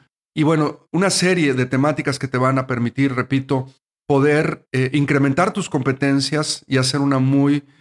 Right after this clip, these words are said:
buen, un muy buen planteamiento, una muy buena presentación de lo que es tu idea. Otra de las cosas importantes en estas reuniones es que te vamos a dar recursos de consulta y además el programa te va a ofrecer la oportunidad de participar generando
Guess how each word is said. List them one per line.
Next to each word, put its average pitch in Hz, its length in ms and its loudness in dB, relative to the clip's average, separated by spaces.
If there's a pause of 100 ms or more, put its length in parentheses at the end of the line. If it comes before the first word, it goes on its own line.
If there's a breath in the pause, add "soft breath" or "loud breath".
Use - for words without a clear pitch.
(260 soft breath)
buen, 143 320 2
un 180 80 2
muy 196 160 4
buen 180 200 2
planteamiento, 143 560 2
una 147 100 2
muy 156 220 4
buena 147 320 0
presentación 120 680 -2
de 127 80 0
lo 113 100 -8
que 120 100 -4
es - 100 -16
tu 127 80 -6
idea. 107 260 -8 (440 soft breath)
Otra 202 240 2
de 196 60 4
las 151 140 2
cosas 180 280 0
importantes 147 680 -2
en 131 80 0
estas 131 240 -2
reuniones 135 640 0 (320 soft breath)
es 180 240 0
que 190 100 -2
te 160 100 -2
vamos 151 280 2
a 143 40 2
dar 139 140 2
recursos 139 640 -2
de 123 100 -2
consulta 170 720 0 (340 soft breath)
y 143 100 0
además 185 580 2
el 135 140 0
programa 151 320 0
te - 80 -4
va 131 80 2
a 135 40 0
ofrecer 131 360 -2
la 131 320 0
oportunidad 127 500 -2
de 143 60 0
participar 135 920 -2
generando 127 840 0